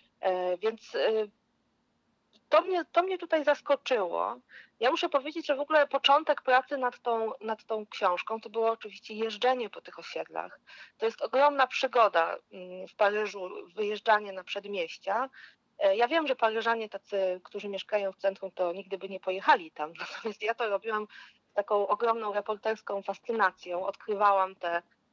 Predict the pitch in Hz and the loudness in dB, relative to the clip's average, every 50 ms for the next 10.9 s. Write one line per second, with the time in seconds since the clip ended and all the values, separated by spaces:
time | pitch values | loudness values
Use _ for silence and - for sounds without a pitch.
0 | _ _ 202 202 190 185 185 180 - _ 180 175 180 - - 170 165 160 156 - | _ _ -4 -2 -2 -4 -6 -6 -8 _ -8 -8 -6 -6 -6 -6 -6 -8 -10 -12
1 | - - 170 160 - 165 - _ 180 175 170 165 - 190 160 160 - - 175 170 | -12 -12 -12 -12 -12 -14 -14 _ -8 -8 -8 -6 -2 -2 -4 -4 -4 -10 -14 -14
2 | 160 156 180 175 160 175 175 _ 170 165 165 175 180 175 190 185 175 180 - 190 | -12 -8 -8 -8 -8 -10 -10 _ -10 -4 0 -2 -2 -2 -2 -10 -10 -10 -14 -16
3 | 175 - 185 180 175 165 156 156 160 160 - 160 151 151 - 170 170 170 185 185 | -4 -2 -2 0 2 0 -2 -2 -8 -10 -6 -6 -4 -2 -2 -2 0 0 -4 -2
4 | 190 196 190 180 196 180 175 180 _ - 170 170 - - _ _ _ _ _ _ | -2 -4 -2 2 0 0 0 -2 _ -8 -10 -10 -10 -18 _ _ _ _ _ _
5 | - 202 - _ 196 180 180 180 175 175 185 - - 190 190 - 190 180 _ - | -12 -12 -4 _ -4 -2 0 0 -2 -2 -4 -8 -10 -12 -4 -4 -6 -6 _ -16
6 | - - 220 - _ 220 196 185 185 - - 185 - - 196 190 180 185 185 175 | -16 -16 -16 -6 _ 4 4 4 4 0 -4 -20 -14 -12 -12 -6 -4 -6 -6 -6
7 | 180 175 - - 190 175 170 170 - _ _ _ _ _ _ _ _ _ _ _ | -10 -14 -14 -12 -10 -10 -10 -10 -14 _ _ _ _ _ _ _ _ _ _ _
8 | _ _ _ _ - - - - 196 185 - 190 - - 185 175 175 170 165 170 | _ _ _ _ -16 -12 -2 -2 -2 -2 -2 -8 -14 -14 -8 -4 -4 -4 -4 -6
9 | 160 156 165 156 - 147 147 156 170 170 165 156 - 160 175 185 - 180 170 165 | -12 -12 -12 -14 -14 -16 -14 -10 -10 -8 -8 -8 -8 -8 -8 -8 -8 -8 -10 -10
10 | - - - - - 175 185 175 - 185 180 180 180 175 165 160 160 160 | -12 -20 -20 -20 -2 -2 -2 -2 0 -2 -2 -2 -2 -2 -4 -6 -6 -8